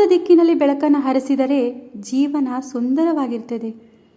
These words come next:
ಆದರೆ ಅತಿಯಾಗಿ ಯೋಚನೆ ಮಾಡೋದ್ರಿಂದ ಆ ದೀಪದ ಜ್ವಾಲೆ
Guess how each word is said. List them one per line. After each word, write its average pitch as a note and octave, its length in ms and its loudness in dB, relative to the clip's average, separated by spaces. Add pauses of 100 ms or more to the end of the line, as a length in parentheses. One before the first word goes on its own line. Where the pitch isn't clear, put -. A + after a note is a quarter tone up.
(540)
ಆದರೆ B3 440 -2
ಅತಿಯಾಗಿ G4+ 880 2
ಯೋಚನೆ E4 320 4
ಮಾಡೋದ್ರಿಂದ C4 600 0 (720)
ಆ B3 240 -4
ದೀಪದ C#4+ 540 -2
ಜ್ವಾಲೆ A#3+ 560 -2